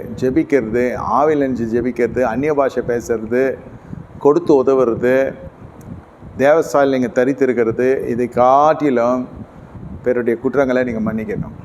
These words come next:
மன்னிக்கிறதுக்கும் உறவாடுறதுக்கும் நிறைய வித்தியாசம் இருக்கு. எனக்கு எதுவும் கசப்பெல்லாம் இல்லை. இல்ல, இப்ப ஏன் மறுபடியும் போவானான்னு சொல்றேன்னா, மறுபடியும் போனா மறுபடியும் அவன் தப்பு பண்ணுவான், மறுபடியும் அவனுக்கு பிரச்சனை, அவனை மறுபடியும் மன்னிக்கணுன்றதை விட,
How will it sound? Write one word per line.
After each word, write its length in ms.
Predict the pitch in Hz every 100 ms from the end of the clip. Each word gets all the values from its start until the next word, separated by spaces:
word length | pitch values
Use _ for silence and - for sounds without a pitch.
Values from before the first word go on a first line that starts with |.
| - - - - - - - - - - - - -
மன்னிக்கிறதுக்கும் 840 | 113 127 139 143 123 117 117 151 175
உறவாடுறதுக்கும் 720 | 147 127 139 135 113 123 151
நிறைய 160 | 131 123
வித்தியாசம் 380 | 123 123 110 110
இருக்கு. 180 | - - - - - - -
எனக்கு 260 | 123 131 127
எதுவும் 440 | 143 147 131 113
கசப்பெல்லாம் 480 | 113 120 113 113 104
இல்லை. 180 | 92 - - - - - - - - - - -
இல்ல, 160 | - 165
இப்ப 140 | 160
ஏன் 240 | 147 151 175
மறுபடியும் 440 | 151 151 165 160
போவானான்னு 520 | 147 156 151 147 139
சொல்றேன்னா, 520 | 131 127 123 113 107 135
மறுபடியும் 420 | 135 151 160 151
போனா 240 | 139 143
மறுபடியும் 440 | 147 131 139 151 135
அவன் 200 | 123 120
தப்பு 80 |
பண்ணுவான், 300 | 127 123 131
மறுபடியும் 420 | 135 120 131 131 131
அவனுக்கு 80 |
பிரச்சனை, 340 | 113 120 131 147
அவனை 160 | 131
மறுபடியும் 480 | 113 123 135 143 131
மன்னிக்கணுன்றதை 580 | 123 135 135 143 127 123
விட, 500 | 117 120 95 110 143